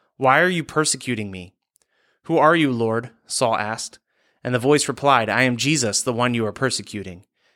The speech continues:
Now get up and go into the city, and you will be told what you must do." The men with Saul stood speechless, for they heard the sound of someone's voice, but saw no one. Saul picked himself up off the ground, but when he opened his eyes, he was blind.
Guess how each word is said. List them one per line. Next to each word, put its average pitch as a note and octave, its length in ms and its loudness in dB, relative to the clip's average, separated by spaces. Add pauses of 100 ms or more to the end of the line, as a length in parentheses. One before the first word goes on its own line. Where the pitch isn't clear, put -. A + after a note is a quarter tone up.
(140)
Now A#2+ 120 0
get C#3+ 220 4
up D3 160 2
and B2+ 100 -2
go A2+ 100 0
into B2+ 220 -2
the C3 80 -2
city, A2 320 -2
and G#2+ 120 -6
you A2+ 80 -4
will A2+ 100 -6
be G#2 120 -10
told C#3+ 300 0
what G#2 120 -8
you G2 100 -12
must G2+ 220 -8
do." G2 260 -10 (760)
The C3 80 -2
men D3 220 4
with E3 120 4
Saul C3+ 280 4
stood C3 340 0
speechless, B2+ 640 -2
for A#2+ 140 -4
they C3 160 4
heard C#3+ 220 0
the C3 60 -4
sound D3 320 2
of B2+ 80 0
someone's B2+ 360 -2
voice, B2+ 320 0
but - 180 -8
saw B2+ 220 0
no A#2 180 0
one. G#2 280 -4 (1300)
Saul D3+ 240 2
picked D#3+ 220 0
himself D#3 400 2
up C#3+ 140 2
off C#3+ 200 4
the C3 80 -4
ground, A2+ 400 0 (300)
but C#3 80 0
when C3+ 140 4
he C#3+ 100 4
opened D#3 280 2
his C3 120 0
eyes, B2 240 2
he - 100 -8
was A2 140 -6
blind. G2+ 460 -8